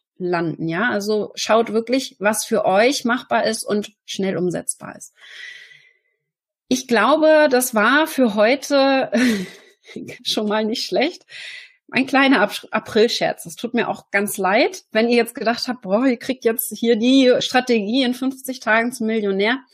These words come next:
Die gibt es nicht. Ähm, wir können's alle schaffen.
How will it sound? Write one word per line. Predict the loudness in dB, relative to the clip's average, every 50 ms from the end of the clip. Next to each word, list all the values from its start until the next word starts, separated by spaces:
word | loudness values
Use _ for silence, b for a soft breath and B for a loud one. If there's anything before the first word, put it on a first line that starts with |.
| B B B B B -12
Die | -4 -2
gibt | -2 -2 -2 -4
es | -6 -2 0 2
nicht. | 2 2 2 0 -4 -10 _ b b b b b b b b b b b _ _ _
Ähm, | 0 2 4 4 4 4 2 2 0 -4 -8 _
wir | -2 2 2 2 2
können's | 0 0 2 4 4 4 2 2
alle | 2 2 4 4 2
schaffen. | 0 0 -2 -2 -2 -2 -2 -2